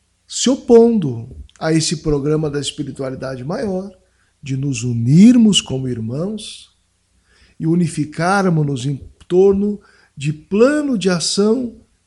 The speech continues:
compartilhado, como nós temos o plano de trabalho do movimento espírita brasileiro,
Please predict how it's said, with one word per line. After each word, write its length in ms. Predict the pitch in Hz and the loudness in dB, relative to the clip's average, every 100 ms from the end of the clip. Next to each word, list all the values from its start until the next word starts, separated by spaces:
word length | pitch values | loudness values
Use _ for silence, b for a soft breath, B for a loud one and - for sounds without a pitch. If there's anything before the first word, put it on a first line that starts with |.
| _ | _
compartilhado, 1000 | 220 240 220 220 220 247 240 233 208 135 | 0 2 0 -4 -2 -2 0 0 -2 -4
como 200 | 165 165 | -6 -4
nós 240 | 165 151 | -4 -4
temos 280 | - 170 156 | -6 -6 -4
o 80 | 151 | -6
plano 320 | - 156 170 | -4 -4 -2
de 100 | 143 | -4
trabalho 420 | - 147 131 139 | -4 -2 0 0
do 100 | 139 | 0
movimento 440 | 131 135 117 123 120 | 0 0 0 -2 -4
espírita 360 | - 123 117 | -6 -4 -4
brasileiro, 580 | 117 117 117 113 - - | -4 -4 -6 -8 -10 -14